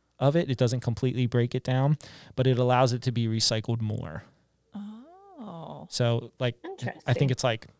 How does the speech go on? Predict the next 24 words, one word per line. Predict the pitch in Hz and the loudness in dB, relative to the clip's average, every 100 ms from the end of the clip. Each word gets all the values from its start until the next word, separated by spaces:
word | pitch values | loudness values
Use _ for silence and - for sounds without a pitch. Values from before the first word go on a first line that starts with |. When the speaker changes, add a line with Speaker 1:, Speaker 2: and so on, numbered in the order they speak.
| _ | _
Speaker 1:
three | - 131 135 | -10 -2 0
or | 127 | 0
four | 123 117 | -2 -2
times | 120 113 113 | -2 -2 -4
you | 117 | -4
can | 120 | -4
recycle | 113 - 117 113 123 | -2 -2 -2 -2 -4
plastic, | - 120 123 - 127 - | -2 -2 -2 -4 -6 -6
and | 127 113 | -8 -6
then | 107 | -4
by | 104 104 | -4 -4
that | 107 | -4
time | 110 110 | -6 -6
it's | 107 | -6
already | 107 107 | -6 -6
bro-, | 107 107 - | -6 -8 -8
it | - - | -10 -6
starts | - 113 - | -2 -2 -2
to | 110 | 0
break | 113 110 | 0 0
down | - 101 107 | -2 -2 -2
and | 107 | -2
it's | 101 | -2
useless. | 113 107 135 139 - | -2 -2 2 2 2